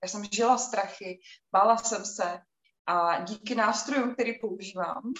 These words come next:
a jak otvírám ty možnosti a potkávám a poznávám nový lidi, kteří jsou všichni jako něčím úžasný, tak mi se otvírají neustále ty možnosti a já se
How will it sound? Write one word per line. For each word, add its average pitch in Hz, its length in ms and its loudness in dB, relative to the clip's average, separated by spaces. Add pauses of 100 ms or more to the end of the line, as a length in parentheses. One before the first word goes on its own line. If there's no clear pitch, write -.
(140)
a - 240 2
jak - 180 -2
otvírám 254 500 4
ty 247 80 -2
možnosti 269 760 -2
a 202 80 0 (500)
potkávám 233 640 4
a - 80 -4
poznávám 226 580 2
nový 208 260 -6
lidi, 247 540 -2
kteří 202 220 -12
jsou 208 200 -8 (140)
všichni - 460 -6
jako - 240 -4 (320)
něčím 262 580 2
úžasný, 233 640 0 (460)
tak 226 120 -8
mi 226 80 -2
se - 200 0
otvírají 240 440 -2
neustále 214 460 -2
ty - 120 -18
možnosti - 340 -16
a 180 120 -12
já 185 60 -10
se - 140 -6